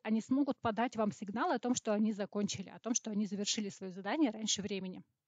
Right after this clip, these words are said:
Ну и, соответственно, вы можете, а, такие, м, плюшечки задать, музыкальное сопровождение и цветовой фон для конкретного таймера, для конкретного задания. Итак, ещё раз, что такое таймеры?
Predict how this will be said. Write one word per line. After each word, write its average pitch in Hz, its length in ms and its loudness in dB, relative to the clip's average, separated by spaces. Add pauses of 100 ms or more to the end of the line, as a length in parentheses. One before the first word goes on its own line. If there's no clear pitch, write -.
(420)
Ну 415 100 4
и, 302 40 4
соответственно, 233 440 2
вы 202 100 0
можете, 220 540 2 (280)
а, 196 160 2
такие, 208 500 -6
м, 208 160 0
плюшечки 240 500 0
задать, 220 380 2
музыкальное 208 480 2
сопровождение 285 800 0
и 285 300 0
цветовой 208 440 0
фон 202 320 -4 (380)
для 208 440 4
конкретного 220 560 0
таймера, 226 340 6
для 190 120 -8
конкретного 202 480 -4
задания. 190 440 -10 (440)
Итак, 254 280 0
ещё 240 280 2
раз, - 200 -6
что - 180 0
такое 254 300 0
таймеры? 202 540 -2